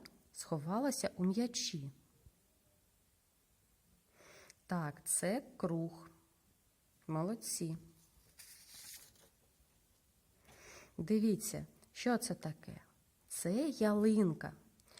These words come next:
Як ви гадаєте, яка геометрична фігура живе тут? Так, це трикутник. Добре.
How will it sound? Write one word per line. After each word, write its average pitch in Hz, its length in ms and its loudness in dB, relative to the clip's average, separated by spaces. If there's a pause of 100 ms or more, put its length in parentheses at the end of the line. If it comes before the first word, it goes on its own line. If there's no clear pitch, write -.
(200)
Як 220 220 2
ви 247 80 4
гадаєте, 202 540 4
яка 185 280 4
геометрична 180 800 2 (240)
фігура 196 560 2 (180)
живе 165 400 -2
тут? 180 380 -4 (2500)
Так, 180 480 2
це 180 300 2
трикутник. 202 1080 -2 (380)
Добре. 180 640 2